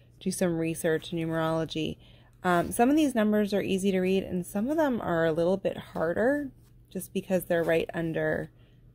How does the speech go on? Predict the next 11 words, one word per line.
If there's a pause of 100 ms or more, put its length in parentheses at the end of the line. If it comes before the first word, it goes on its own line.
the
name
of
the
card.
So
I
just
wanted
to (760)
point